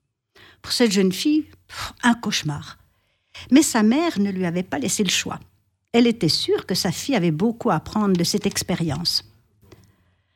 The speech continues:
Avant que le camp ne commence, le directeur lui avait annoncé qu'elle devrait s'occuper d'une jeune fille trisomique, à peu près de son âge. Mais ça ne l'avait aucunement rassurée.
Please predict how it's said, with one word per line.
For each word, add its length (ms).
Avant 200
que 140
le 140
camp 200
ne 120
commence, 680
le 140
directeur 500
lui 100
avait 140
annoncé 560
qu'elle 240
devrait 240
s'occuper 460
d'une 220
jeune 220
fille 380
trisomique, 680
à 80
peu 140
près 180
de 60
son 220
âge. 280
Mais 60
ça 180
ne 60
l'avait 280
aucunement 480
rassurée. 540